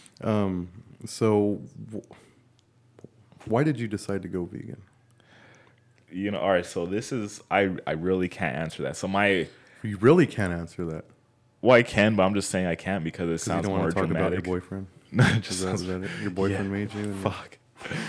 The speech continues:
Speaker 2: You put me on the spot now. Now I have to
Speaker 1: Exposed.
Speaker 2: talk about him, you know?
Speaker 1: Exposed.
Speaker 2: <laughs> So,
Speaker 1: Yeah.
Speaker 2: um,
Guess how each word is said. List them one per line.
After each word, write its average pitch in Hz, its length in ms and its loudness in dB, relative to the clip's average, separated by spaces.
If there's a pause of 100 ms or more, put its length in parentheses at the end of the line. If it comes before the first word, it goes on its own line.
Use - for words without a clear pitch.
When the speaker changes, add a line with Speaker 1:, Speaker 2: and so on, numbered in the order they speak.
(260)
Speaker 2:
You 104 80 2
put 110 200 8
me 107 60 4
on 95 120 6
the 85 60 2
spot 95 360 2
now. 90 140 2
Now 90 140 0
I 92 100 4
have 117 220 6
to 110 80 8
Speaker 1:
Exposed. 101 100 0
Speaker 2:
talk 95 220 6
about 90 220 4
him, 92 100 0
you 101 100 -2
know? 113 240 -4
Speaker 1:
Exposed. 131 1200 4
Speaker 2:
<laughs> - 60 -20 (640)
So, 98 280 -2
Speaker 1:
Yeah. 87 280 -2
Speaker 2:
um, 78 260 -10